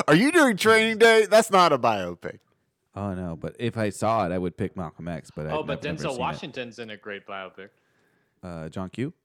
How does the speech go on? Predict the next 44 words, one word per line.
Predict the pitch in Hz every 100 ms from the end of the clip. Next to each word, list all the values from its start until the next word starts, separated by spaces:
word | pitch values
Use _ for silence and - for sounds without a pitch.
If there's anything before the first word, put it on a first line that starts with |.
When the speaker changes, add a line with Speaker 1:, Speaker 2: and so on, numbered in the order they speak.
| _ _ -
Speaker 1:
Oh, | 107
it's | 107 110
actually | 120 117 139 104
a |
biopic? | 87 85 87 85 90 - 131 - - _ _ _ _
That's | 95 -
what |
we | 90
call | - 101 -
it. |
Speaker 2:
Yeah, | 110 95
it's | 95
Speaker 3:
No. | 123 127
Speaker 2:
biopic. | 117 120 117 - - 131
That's | 135 135
what | 131
I've | 123 127
called | 127 127 127
it | 117
ever | 120 113
Speaker 3:
<laughs> |
Think, | 113 120 131
Speaker 2:
since | 131 - _
I | 110 104 101
Speaker 3:
think, | 92 127
Speaker 2:
was | 104 -
twenty-five. | 110 123 123 104 113
Speaker 3:
uh, | 110 107 _
think | 123 117
Spike | - 120 123 123
Lee. | 113 117 _ _ _ _ _ _ _ - -
Speaker 2:
Yeah, | 123 135
I | 110
just | 107 127 -
fucking | 151 110 101
said | 127
it. | 117
Malcolm | 110 117 110 104
X. | 117 -
I've | 92
never | 110 120
seen | 110 - 147
it. | 110 - _ _ _ 113
Um, | 113 110 107 107 104 98 95